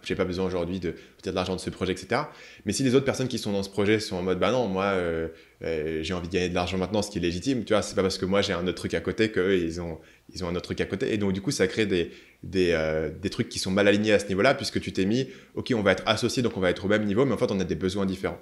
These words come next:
Alors que si toi, t'es en mode, moi, je m'en fiche, je vais prendre l'equity, je fais du long terme, et sur le long terme, je me dis que ça vaudra le coup,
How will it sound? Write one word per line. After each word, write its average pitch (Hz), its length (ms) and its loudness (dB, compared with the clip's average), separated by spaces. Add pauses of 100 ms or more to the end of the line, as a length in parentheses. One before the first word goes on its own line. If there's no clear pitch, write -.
(460)
Alors 95 140 2
que - 80 -6
si 147 80 0
toi, 151 160 4
t'es 123 80 2
en 110 80 4
mode, 123 280 2 (280)
moi, 131 180 2
je 120 100 -4
m'en 117 100 0
fiche, 117 220 -2
je - 20 -6
vais 98 80 -4
prendre 110 240 2
l'equity, 110 360 2
je - 80 -4
fais 101 120 0
du 101 100 2
long 101 160 2
terme, 110 420 2
et 92 100 -2
sur 95 180 -2
le 92 80 4
long 95 160 2
terme, 104 320 -2 (180)
je - 100 -12
me 90 60 -2
dis 101 100 0
que 107 60 -4
ça 104 140 -2
vaudra 92 240 0
le 92 80 0
coup, 107 340 0